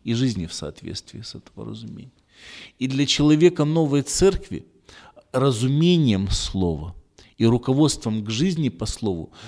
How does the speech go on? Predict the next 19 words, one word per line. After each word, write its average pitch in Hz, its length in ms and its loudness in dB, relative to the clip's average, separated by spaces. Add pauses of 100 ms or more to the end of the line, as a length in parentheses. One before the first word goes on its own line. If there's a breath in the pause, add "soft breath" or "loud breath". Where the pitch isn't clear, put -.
(180 loud breath)
то 123 80 2
есть 120 160 2
носителем, 120 720 -2 (240 loud breath)
ретранслятором 131 1040 0
заповедей, 107 960 2 (220 loud breath)
в - 40 -6
заповеди 117 520 4
практические, - 1000 0
природные, 117 580 2
является 123 520 0
именно 139 380 -4
небесное 117 600 -2
учение 117 480 -4
веры. 110 260 -4 (1900 loud breath)
Но 101 100 0
то, 160 140 4
что - 200 -2
является 151 640 2
святым, 185 640 -4